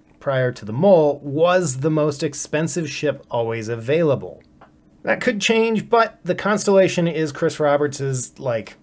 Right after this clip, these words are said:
favorite ship. It's his baby, so it'll probably always be available. However, the Prospector is the other seed I really like to use, and here's why.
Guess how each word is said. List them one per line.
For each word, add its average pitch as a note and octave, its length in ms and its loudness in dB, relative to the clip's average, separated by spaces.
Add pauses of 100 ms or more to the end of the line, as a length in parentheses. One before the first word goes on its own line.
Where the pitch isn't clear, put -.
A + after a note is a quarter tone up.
(140)
favorite D#3 340 0
ship. C#3 260 -2
It's G#2+ 140 -10
his A2 140 -8
baby, C3+ 680 -2
so B2 420 0 (340)
it'll D3+ 160 0
probably D3 560 2
always B2 320 0
be G#2 140 -8
available. G#2 580 -2 (200)
However, D#3+ 600 4 (560)
the E3+ 140 4
Prospector F#3 760 0
is D3 120 -2
the D3+ 160 -2
other E3 260 2
seed D3 360 -2
I D3 80 4
really C3+ 380 -2
like A2+ 280 -4
to - 140 -12
use, C3 600 -2
and D3+ 160 -4
here's A#2+ 340 -8
why. G#2+ 640 -4